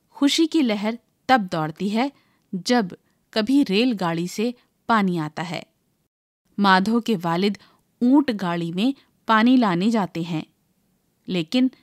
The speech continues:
ऐसा मौका अक्सर नहीं आता। लोग कई-कई रोज तक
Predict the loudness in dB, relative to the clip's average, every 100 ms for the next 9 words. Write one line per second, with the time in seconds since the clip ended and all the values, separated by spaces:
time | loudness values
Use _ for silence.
0 | _ _ _ -2 0 0 0 -2 0 -2
1 | -2 -2 -2 -4 -6 -4 -4 0 0 4
2 | 2 2 -6 -12 _ _ _ _ _ _
3 | _ -4 2 2 0 -6 _ -6 2 2
4 | 2 2 2 2 2 0 0 -2 -4 -6